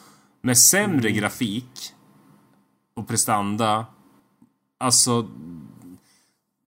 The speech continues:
Speaker 1: Det, jag tycker det är lite tråkigt. Jag blir glad att folk får chans att spela det, men det känns ändå liksom tråkigt att de inte, det är kul att de tar in tredjeparts... Eh,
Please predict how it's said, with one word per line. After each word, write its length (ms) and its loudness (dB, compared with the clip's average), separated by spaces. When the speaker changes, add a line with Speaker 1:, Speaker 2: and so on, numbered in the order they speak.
Speaker 1:
Det, 100 0
jag 180 0
tycker 160 0
det 60 2
är 80 -6
lite 340 -4
tråkigt. 640 -2
Jag 160 -4
blir 100 2
glad 380 2
att 140 0
folk 240 -2
får 180 -2
chans 320 -4
att 60 -8
spela 380 -2
det, 140 -4
men 180 -4
det 80 -4
känns 260 -4
ändå 180 -6
liksom 400 -8
tråkigt 560 -2
att 160 -6
de 120 -2
inte, 600 -4
det 120 0
är 40 2
kul 140 2
att 60 0
de 140 -2
tar 80 0
in 120 4
tredjeparts... 720 0
Eh, 400 0